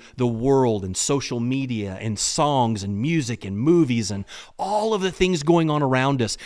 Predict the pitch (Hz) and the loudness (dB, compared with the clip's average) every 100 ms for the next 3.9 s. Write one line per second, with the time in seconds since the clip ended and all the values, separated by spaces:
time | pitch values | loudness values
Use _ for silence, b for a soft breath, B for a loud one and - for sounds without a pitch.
0 | B 143 135 151 180 165 160 131 131 - | B 0 2 2 2 2 0 0 -2 0
1 | 170 - - - 170 165 139 107 - - | 0 -2 -2 0 4 6 4 4 -4 -8
2 | b b b 160 147 139 131 - 190 175 | b b b 2 2 2 2 4 6 6
3 | 160 127 101 B B - 165 - 92 | 6 6 4 B B -2 -2 0 -4